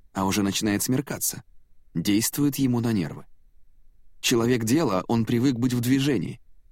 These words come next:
«Я не Шерлок Холмс», — говаривал он Желтовски всякий раз, когда надо было протирать штаны, выполняя какое-то задание.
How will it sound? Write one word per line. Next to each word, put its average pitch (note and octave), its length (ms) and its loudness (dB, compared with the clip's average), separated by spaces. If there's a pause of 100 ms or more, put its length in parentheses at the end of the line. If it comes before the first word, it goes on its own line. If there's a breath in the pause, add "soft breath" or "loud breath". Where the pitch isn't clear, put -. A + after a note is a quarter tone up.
(380)
«Я A2 180 0
не A#2+ 120 2
Шерлок C3 400 0
Холмс», — E2+ 440 -2
говаривал F2 640 -2
он F2+ 180 -2
Желтовски F#2+ 540 -2
всякий F2+ 300 -2
раз, E2+ 280 -4 (320)
когда F#2+ 240 -2
надо F#2+ 200 0
было G2 200 0
протирать F#2 380 -4
штаны, F2+ 420 -4 (320)
выполняя F#2+ 500 0
какое-то F#2 360 -2
задание. D#2 500 -4